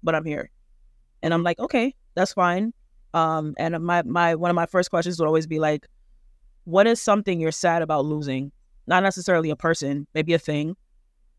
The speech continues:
uh, maybe a chapter in your life, maybe an opportunity. And usually that was a very, um, good place to start because people would sit down and realize like, "Oh, I, I did lose something,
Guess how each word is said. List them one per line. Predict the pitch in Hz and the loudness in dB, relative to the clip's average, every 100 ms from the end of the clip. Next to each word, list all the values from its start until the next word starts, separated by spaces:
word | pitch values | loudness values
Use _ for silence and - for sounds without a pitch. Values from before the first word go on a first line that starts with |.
| - | -4
uh, | 151 151 156 | 0 0 0
maybe | 160 160 | 0 0
a | 151 | 0
chapter | - 165 - 156 | 2 0 0 -2
in | 156 | -2
your | 147 | 0
life, | 147 147 147 | 0 -2 -2
maybe | 160 151 | -2 0
an | |
opportunity. | 151 160 151 160 143 147 147 - _ _ _ _ _ _ _ _ _ - | 0 0 -2 -2 -2 -2 -4 -8 _ _ _ _ _ _ _ _ _ -6
And | 165 156 147 147 - - | -2 0 0 -4 -8 -8
usually | 170 196 208 202 190 | -2 0 2 2 2
that | 165 160 | 2 4
was | 165 160 | 4 2
a | 147 | -2
very, | 156 156 160 160 151 151 _ _ _ _ _ _ 156 | 0 0 0 -2 -4 -6 _ _ _ _ _ _ 0
um, | 147 147 147 | 2 0 0
good | 156 - | 0 2
place | 147 - | 0 -2
to | - | -2
start | 151 151 - _ _ - | 2 2 0 _ _ -6
because | 160 160 | -2 -2
people | - 175 156 | 0 -2 0
would | 151 | -2
sit | - 147 | 0 -2
down | 151 147 147 | 0 0 0
and | 147 | 0
realize | 156 147 147 143 | 2 2 0 -2
like, | 139 - | -6 -4
"Oh, | 180 | 0
I, | 143 - | 0 0
I | - | -4
did | - 160 | 0 2
lose | 175 156 | 2 0
something, | 139 139 135 135 | -4 -4 -4 -4